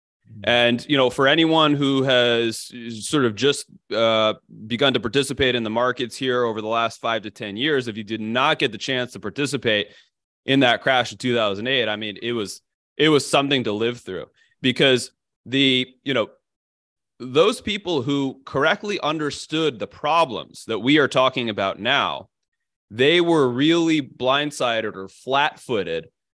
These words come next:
Speaker 2: by how even the precious metals,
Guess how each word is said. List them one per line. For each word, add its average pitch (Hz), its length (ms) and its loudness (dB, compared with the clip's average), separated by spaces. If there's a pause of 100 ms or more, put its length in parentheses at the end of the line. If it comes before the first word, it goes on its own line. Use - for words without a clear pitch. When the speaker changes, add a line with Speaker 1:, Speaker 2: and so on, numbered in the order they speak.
(160)
Speaker 2:
by 120 220 2
how 123 400 2
even 170 320 -2
the 139 80 -2
precious 143 520 -4
metals, 123 600 -4